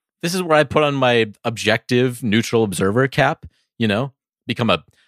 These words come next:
a capital J journalist, capital P podcaster. Just sit back and en-, enjoy it,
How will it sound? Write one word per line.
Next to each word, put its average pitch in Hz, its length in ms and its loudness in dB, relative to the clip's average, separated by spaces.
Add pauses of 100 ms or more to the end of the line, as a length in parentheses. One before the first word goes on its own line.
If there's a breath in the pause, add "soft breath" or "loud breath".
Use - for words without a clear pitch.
(120)
a - 140 -20
capital 104 400 0
J 95 380 0
journalist, 110 800 0 (380)
capital 101 300 -2
P 107 280 -2
podcaster. 127 720 0
Just 135 180 -8
sit 156 120 -2
back 160 280 2
and 151 80 -6
en-, 147 220 -6
enjoy 143 360 0
it, - 180 -2